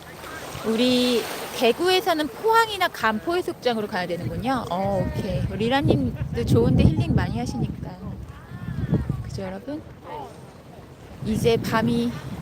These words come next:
어두워질 것 같습니다. 어, 스프링 그랜드파더님,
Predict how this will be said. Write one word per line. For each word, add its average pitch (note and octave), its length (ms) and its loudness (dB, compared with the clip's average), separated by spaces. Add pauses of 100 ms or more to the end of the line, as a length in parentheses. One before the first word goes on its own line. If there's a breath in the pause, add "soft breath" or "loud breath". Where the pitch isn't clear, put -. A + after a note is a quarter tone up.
(1700)
어두워질 A#3 400 2
것 F#3+ 100 -6
같습니다. F#3+ 480 -6 (240)
어, G3+ 160 -2
스프링 G4 640 0
그랜드파더님, B3 1600 0